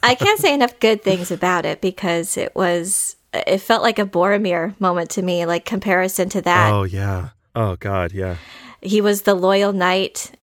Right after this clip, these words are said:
Speaker 1: to the Atreides, and he really, uh, was, his character was done justice. His, his whole character arc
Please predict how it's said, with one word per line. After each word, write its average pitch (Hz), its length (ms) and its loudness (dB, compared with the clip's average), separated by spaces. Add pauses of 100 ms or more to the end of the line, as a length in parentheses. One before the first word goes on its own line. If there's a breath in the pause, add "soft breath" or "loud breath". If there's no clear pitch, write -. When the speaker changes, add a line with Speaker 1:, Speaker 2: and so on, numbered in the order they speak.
Speaker 1:
to 214 120 0
the 202 140 4
Atreides, 185 880 0
and 165 560 -4 (140)
he 202 240 0
really, 175 500 0
uh, 165 80 -4
was, 165 320 -4
his 185 240 -4
character 170 380 -2
was 160 140 -6
done 160 140 -4
justice. 165 420 -4
His, 190 240 -2
his 196 200 -2
whole 254 180 4
character 190 500 -2
arc 151 340 -4